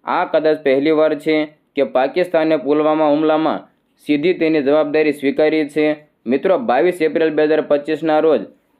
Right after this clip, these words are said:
પહેલગામમાં હુમલો કરીને આતંકવાદીઓ છવ્વીસ પ્રવાસીઓની હત્યા કરી નાખી હતી, જે પછી ભારત સ્ટ્રાઇક કરતા બંને દેશ વચ્ચે યુદ્ધ જેવી સ્થિતિ થઈ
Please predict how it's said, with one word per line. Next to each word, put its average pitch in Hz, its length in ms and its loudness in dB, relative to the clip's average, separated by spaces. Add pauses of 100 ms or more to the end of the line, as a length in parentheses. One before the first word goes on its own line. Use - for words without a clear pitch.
(100)
પહેલગામમાં 156 720 0
હુમલો 156 260 2
કરીને 151 340 0
આતંકવાદીઓ 151 680 0
છવ્વીસ 147 360 -2
પ્રવાસીઓની 151 640 0
હત્યા 143 340 0
કરી 156 180 0
નાખી 156 380 0
હતી, 156 300 0 (500)
જે 131 320 0
પછી 160 440 -2
ભારત 151 260 2
સ્ટ્રાઇક 147 300 -2
કરતા 147 340 0 (460)
બંને 160 300 2
દેશ 156 260 -2
વચ્ચે 156 280 0
યુદ્ધ 139 340 0
જેવી 156 180 2
સ્થિતિ 139 360 -2
થઈ 156 260 0